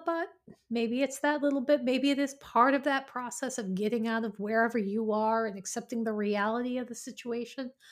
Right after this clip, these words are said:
Although, again, it kind of, it's kind of rushing it for you. You know, for you to go through the process of dealing with something hard, you have to actually deal with the thing that is hard. And by saying it could be worse,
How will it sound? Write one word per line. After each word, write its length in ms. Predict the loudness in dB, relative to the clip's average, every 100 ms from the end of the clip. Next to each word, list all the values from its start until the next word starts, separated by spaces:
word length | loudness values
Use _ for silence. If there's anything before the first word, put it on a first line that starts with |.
| -20 -2
Although, 220 | 4 6 6
again, 280 | 6 2
it 100 | 0
kind 260 | 0 2 2
of, 140 | 2 0
it's 160 | -2 -6
kind 280 | -6 -4 -2
of 120 | 0
rushing 380 | 0 0 -4 -6
it 140 | -8
for 160 | -6 -4
you. 500 | -2 -2 -2 -2 -6 _ _ _ _ _ _ -4
You 80 | -2
know, 280 | 0 -2 -8 -2
for 120 | 0
you 200 | 2 0
to 80 | 2
go 220 | 2 2
through 200 | 0 -6
the 60 |
process 680 | -6 -2 0 0 -4 -4 -2
of 180 | -4 -2
dealing 340 | 2 2 2
with 140 | 0 -2
something 400 | -2 -2 -2 -6
hard, 560 | -4 -2 0 -2 -6 -14 _ _
you 120 | -6 -6
have 360 | 0 2 2
to 220 | -4 -8
actually 440 | -8 -8 -10 -10 -8
deal 260 | -2 0 0
with 200 | -4 -8
the 60 |
thing 360 | -14 -6 -4 -2
that 200 | -2 -4
is 160 | -6 -10
hard. 480 | -8 -6 -4 -6 -8
And 120 | -4
by 100 | -4
saying 320 | -2 -2 -2
it 180 | -4 -10
could 180 | -6 -4
be 140 | -2
worse, 460 | 0 2 2 0 -8